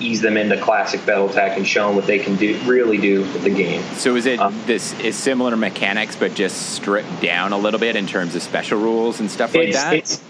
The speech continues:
Speaker 1: yeah, yeah. So the, the special rules are stripped down. A lot of the hit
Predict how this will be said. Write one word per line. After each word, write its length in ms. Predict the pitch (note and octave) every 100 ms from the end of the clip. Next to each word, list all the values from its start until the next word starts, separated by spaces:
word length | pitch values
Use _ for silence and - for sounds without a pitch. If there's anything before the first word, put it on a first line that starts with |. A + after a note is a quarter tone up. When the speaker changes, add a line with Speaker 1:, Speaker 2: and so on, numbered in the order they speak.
| -
Speaker 1:
yeah, 160 | D#3 C#3
yeah. 240 | C3 A#2+
So 460 | A2+ D3 C3 B2+ B2
the, 720 | - A#2+ A#2 B2+ A#2+ A2+ G#2 G#2+ A2+ A2
the 80 | G#2+
special 440 | - D3+ D3 D3+ C#3
rules 340 | C#3+ C#3+ C3
are 80 | C3
stripped 380 | - C#3 B2+ -
down. 460 | B2+ B2+ B2+ B2+
A 80 | A#2
lot 400 | A#2 A#2+ C3 C3
of 120 | B2
the 120 | A#2 -
hit 400 | D3+ C3+ B2